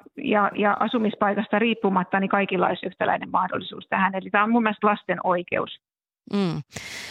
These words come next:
Speaker 2: No kuvailisitko, miten hyvällä tasolla suomalaisten auttamushalukkuus ja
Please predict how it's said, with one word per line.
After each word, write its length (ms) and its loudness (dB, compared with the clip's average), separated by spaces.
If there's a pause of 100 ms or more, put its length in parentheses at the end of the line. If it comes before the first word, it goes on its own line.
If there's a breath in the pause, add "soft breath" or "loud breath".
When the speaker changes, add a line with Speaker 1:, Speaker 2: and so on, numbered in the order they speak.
(100 loud breath)
Speaker 2:
No 160 0 (320)
kuvailisitko, 840 0
miten 580 2 (120)
hyvällä 340 4
tasolla 320 2
suomalaisten 680 2
auttamushalukkuus 1120 0
ja 100 2